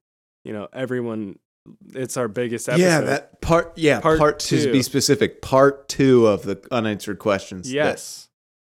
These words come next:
Speaker 1: It's
Speaker 2: Yeah,
Speaker 1: coming
Speaker 2: that
Speaker 1: out.
Speaker 2: was a
Speaker 1: It's gonna,
Speaker 2: great one.
Speaker 1: it's coming out. The, the
Speaker 2: It,
Speaker 1: test
Speaker 2: if you
Speaker 1: audience
Speaker 2: haven't heard
Speaker 1: love
Speaker 2: it yet, yeah, refresh the page. Like, it should be there. It should be out.
Speaker 1: I think
Speaker 2: Yeah,
Speaker 1: the best
Speaker 2: it'll come
Speaker 1: way to
Speaker 2: out.
Speaker 1: hear it is if you just, like, click on, like, click on download our episode,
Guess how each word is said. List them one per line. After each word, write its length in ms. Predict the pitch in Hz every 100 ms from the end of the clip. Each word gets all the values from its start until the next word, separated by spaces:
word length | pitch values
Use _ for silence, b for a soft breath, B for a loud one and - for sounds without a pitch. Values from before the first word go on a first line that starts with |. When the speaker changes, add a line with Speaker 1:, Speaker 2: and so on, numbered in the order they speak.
| _ -
Speaker 1:
It's 160 | 160 185
Speaker 2:
Yeah, 80 | 190
Speaker 1:
coming 200 | 349 330
Speaker 2:
that 100 | 151
Speaker 1:
out. 120 | 185
Speaker 2:
was 120 | 165
a 40 |
Speaker 1:
It's 120 | 165 -
gonna, 260 | 160 175
Speaker 2:
great 140 | 175 -
one. 200 | 165 -
Speaker 1:
it's 160 | 143 -
coming 260 | 160 165
out. 340 | 147 139 143 110
The, 180 | 127 110
the 100 | 160
Speaker 2:
It, 80 | 170
Speaker 1:
test 220 | - 196
Speaker 2:
if 40 | 190
you 60 |
Speaker 1:
audience 200 | 175 208
Speaker 2:
haven't 180 | 160 233
heard 220 | 180 220
Speaker 1:
love 80 | 202
Speaker 2:
it 40 | 143
yet, 360 | 110 107 - _ _ b b b _
yeah, 180 | 185 196 107
refresh 640 | 147 147 185 202 196 -
the 140 | 165
page. 800 | - 147 160 160 156 151 - - -
Like, 220 | 143 165
it 140 | 220
should 260 | - 339 330
be 160 | 180
there. 240 | 147 101 98
It 100 | -
should 160 | 220
be 160 | 160 104
out. 140 | 101
Speaker 1:
I 40 | -
think 160 | 226 113
Speaker 2:
Yeah, 160 | 90
Speaker 1:
the 60 | 78
best 180 | 147 170
Speaker 2:
it'll 40 |
come 80 | 180
Speaker 1:
way 80 | 175
to 80 | 160
Speaker 2:
out. 60 | 143
Speaker 1:
hear 300 | 139 143 151
it 160 | -
is 220 | - 127 127
if 140 | -
you 160 | 135 123
just, 200 | 135 143
like, 260 | 117 - _ _ _ _
click 240 | - 180 180
on, 280 | 170 160 -
like, 300 | 135 131 - _ _ -
click 200 | 180 180
on 220 | 175 165
download 680 | 151 156 151 139 131 127 127 -
our 200 | 131 123
episode, 520 | 117 117 120 107